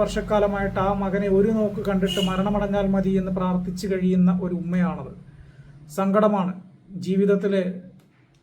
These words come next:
താൻ ജീവിച്ചിരിക്കുമ്പോൾ മക്കളെ കാണാതാവുക, മക്കളുടെ മരണം എന്നൊക്കെ പറയുന്നത് മാതാപിതാക്കൾക്ക് ഏറ്റവും വലിയ സങ്കടമാണ്. അതിനപ്പുറത്തേക്ക് വേറൊരു സങ്കടം ഉണ്ടാവില്ല. അത്തരത്തിൽ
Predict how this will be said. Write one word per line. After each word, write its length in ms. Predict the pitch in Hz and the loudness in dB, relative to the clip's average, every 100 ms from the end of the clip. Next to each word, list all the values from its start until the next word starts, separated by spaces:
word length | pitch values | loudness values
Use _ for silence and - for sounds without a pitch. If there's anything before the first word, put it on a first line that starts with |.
| - | -4
താൻ 100 | 208 208 | 0 2
ജീവിച്ചിരിക്കുമ്പോൾ 680 | 226 226 226 185 214 202 202 202 | 0 -2 -4 -4 -2 2 2 2
മക്കളെ 260 | 196 214 214 | 0 0 0
കാണാതാവുക, 520 | 208 202 196 196 190 190 185 | -2 -2 2 2 2 -2 -4
മക്കളുടെ 320 | 185 196 185 | -4 -2 0
മരണം 240 | 185 190 190 196 | 0 0 -2 -4
എന്നൊക്കെ 240 | 190 190 185 | -6 -6 -4
പറയുന്നത് 360 | 185 180 175 160 - - - - - - - | -2 0 0 -2 -8 -20 -20 -20 -20 -20 -10
മാതാപിതാക്കൾക്ക് 680 | 170 185 196 190 190 190 185 190 | -2 2 4 2 0 -2 -4 -6
ഏറ്റവും 280 | - 196 185 | -2 -2 2
വലിയ 180 | 185 180 175 | 4 4 2
സങ്കടമാണ്. 420 | 185 170 165 165 160 | -2 -4 -4 -6 -6
അതിനപ്പുറത്തേക്ക് 600 | 170 175 180 180 185 185 | -6 -6 -6 -4 -4 -4
വേറൊരു 220 | 175 165 170 | -4 -4 -6
സങ്കടം 280 | 175 165 165 | -6 -4 -4
ഉണ്ടാവില്ല. 320 | 143 147 131 - - _ _ _ _ _ _ _ _ 151 | -6 -10 -12 -16 -20 _ _ _ _ _ _ _ _ -8
അത്തരത്തിൽ 340 | 185 185 196 | -2 0 0